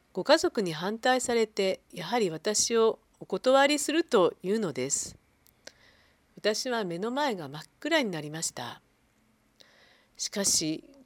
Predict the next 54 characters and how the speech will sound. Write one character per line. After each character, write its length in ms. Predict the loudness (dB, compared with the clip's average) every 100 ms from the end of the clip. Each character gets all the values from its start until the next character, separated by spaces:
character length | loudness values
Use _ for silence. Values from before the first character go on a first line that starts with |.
| _
こ 120 | -4
う 40 |
な 140 | 0 0
っ 80 | 2
た 120 | 0
の 140 | 0
は、 280 | 4 4 2 -6 _ _ _ _ _
自 140 | -10 -6
分 180 | -6 -2
で 120 | -4
勝 180 | -4 -10
手 160 | -4
に 260 | -2 -2 -4
決 140 | -8 -8
め 100 | -2
て 120 | 0
し 140 | 2
ま 100 | 0
っ 40 | 0
た 160 | -2
こ 100 | -6
と 380 | -2 2 4 4
を、 100 | 0 _ _ _ _ _
神 200 | -2 0
様 320 | 0 0 0
が 300 | 2 2 2 0 -20 _ _
閉 120 | -2
ざ 120 | 0
さ 160 | 6 6
れ 80 | 8
た 140 | 4
の 100 | 2
だ 100 | -2
と 160 | -4 -4
分 160 | -4
か 80 | -6
り 120 | -8
ま 120 | -6
し 100 | -6
た。 300 | -6 -8 -10 -14 _ _ _ _ _ _ _ _ _ _ _ -20 _ _ _ _
祈 260 | 0 0 0
っ 0 |
て 220 | _ -2
神 240 | 0 -2
様 240 | -2 0 0
に 120 | -2
頼 220 | 0 0
っ 40 |
た 160 | 2 0
の 120 | 0
で 140 | -2 -6
は 80 |
な 160 | -6 -8
く、 320 | -6 -6 -6